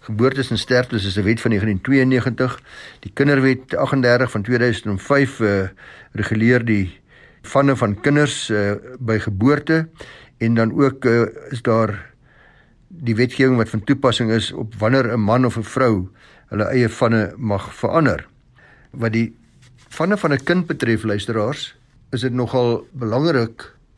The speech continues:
om te kyk na wat die verskil is tussen 'n wettige kind, dit wil sê 'n kind gebore tydens huwelik, en 'n kind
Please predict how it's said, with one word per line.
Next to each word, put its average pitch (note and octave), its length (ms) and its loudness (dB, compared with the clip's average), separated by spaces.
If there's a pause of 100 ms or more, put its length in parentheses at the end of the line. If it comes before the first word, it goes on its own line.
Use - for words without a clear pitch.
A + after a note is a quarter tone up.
(120)
om B2 380 0 (280)
te - 100 -8
kyk - 580 -2 (600)
na A2+ 340 4
wat A2 200 -2
die C#3 100 2
verskil B2+ 300 -2
is D3 120 2
tussen C3 240 0
'n G#2 100 2
wettige C#3 420 0
kind, A#2 200 2
dit G#2+ 260 -2
wil B2 140 -4
sê A2+ 200 0
'n A2 60 -4
kind C#3 220 2
gebore B2 540 2
tydens A#2 320 0
huwelik, C#3 420 -2
en G#2 120 -4
'n G2 120 -8
kind A#2+ 440 -4